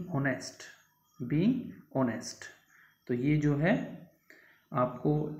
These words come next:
हैप्पी वाले कॉलम में ये जो चीज़ें हैं, ये जो वर्ड्स हैं आपको लिखने हैं। Actions that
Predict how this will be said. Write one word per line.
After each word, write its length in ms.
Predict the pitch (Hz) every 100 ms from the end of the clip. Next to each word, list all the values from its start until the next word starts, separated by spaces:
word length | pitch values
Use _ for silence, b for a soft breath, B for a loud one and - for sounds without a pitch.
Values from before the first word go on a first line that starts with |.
| - - -
हैप्पी 280 | 151 - 202 175
वाले 160 | 151 147
कॉलम 260 | 131 123 120
में 380 | 143 147 - -
ये 220 | 127 127
जो 140 | 123 123
चीज़ें 320 | 120 117 127
हैं, 100 | 123
ये 160 | 120 123
जो 140 | 120 113
वर्ड्स 360 | 113 139 - -
हैं 100 | 139
आपको 280 | 123 - 127
लिखने 380 | 117 123 123 135
हैं। 100 | 208 262 B B - 131
Actions 440 | - - 175 240 - 139
that 320 | 120 113 -